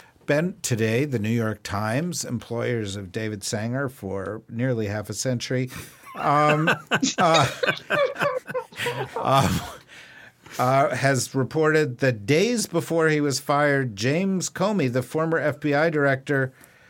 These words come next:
asked the Justice Department for a significant increase in money and personnel for the Bureau's investigation into Russia's interference in the presidential election.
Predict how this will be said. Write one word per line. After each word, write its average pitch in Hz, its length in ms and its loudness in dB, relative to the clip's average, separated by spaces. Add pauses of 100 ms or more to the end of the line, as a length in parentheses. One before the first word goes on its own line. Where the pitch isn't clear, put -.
(400)
asked 180 460 0
the 180 80 0
Justice 175 500 0
Department 156 540 0
for 147 180 0
a 139 40 2
significant 190 840 0
increase 165 540 -2
in 135 100 2
money 156 320 4
and 156 160 -2
personnel 131 800 0 (300)
for 143 120 -2
the 139 100 2
Bureau's 175 500 2
investigation 147 880 0
into 165 440 -2
Russia's 135 540 -2
interference 160 800 -2
in 135 120 -2
the 131 80 -2
presidential 143 840 -2
election. 165 520 -2